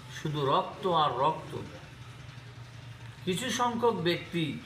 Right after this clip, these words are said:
এই রক্তের নদীতে মাছ বরাবর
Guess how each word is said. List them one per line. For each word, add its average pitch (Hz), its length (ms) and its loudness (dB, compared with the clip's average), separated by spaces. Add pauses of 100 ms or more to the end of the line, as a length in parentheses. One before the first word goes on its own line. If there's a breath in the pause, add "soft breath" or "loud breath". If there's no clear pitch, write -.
(880)
এই 135 280 2
রক্তের 156 520 0
নদীতে 151 560 0 (840)
মাছ 151 360 0
বরাবর 127 400 0